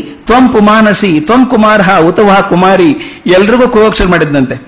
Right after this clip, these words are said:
"ತ್ವಂ ಜೀರ್ಣೋ ದಂಡೇನ ವಂಚಸಿ, ತ್ವಂ ಜಾತೋ ಭವಸಿ ವಿಶ್ವತೋಮುಖಃ" ಅಂತ. ಅಂದ್ರೆ ಎಲ್ರಿಗೂ "ನೀನ್ ಹೆಣ್ಣು, ನೀನ್ ಪುರುಷ, ನೀನ್ ಕುಮಾರ, ನೀನ್ ಕುಮಾರಿ ಎಲ್ಲ ಒಂದೇನೆ" ಅಂತ ಹೇಳ್ಕೊಂಡು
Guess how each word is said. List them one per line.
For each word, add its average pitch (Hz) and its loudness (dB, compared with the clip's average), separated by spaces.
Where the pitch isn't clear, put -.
"ತ್ವಂ 254 2
ಜೀರ್ಣೋ 226 0
ದಂಡೇನ 214 0
ವಂಚಸಿ, 190 -2
ತ್ವಂ 202 0
ಜಾತೋ 185 0
ಭವಸಿ 170 -2
ವಿಶ್ವತೋಮುಖಃ" 185 0
ಅಂತ. 156 0
ಅಂದ್ರೆ 180 -2
ಎಲ್ರಿಗೂ 214 -2
"ನೀನ್ 247 2
ಹೆಣ್ಣು, 202 0
ನೀನ್ 254 0
ಪುರುಷ, 220 0
ನೀನ್ 214 0
ಕುಮಾರ, 202 0
ನೀನ್ 226 0
ಕುಮಾರಿ 185 0
ಎಲ್ಲ 131 -4
ಒಂದೇನೆ" 190 -2
ಅಂತ 151 -4
ಹೇಳ್ಕೊಂಡು 185 -2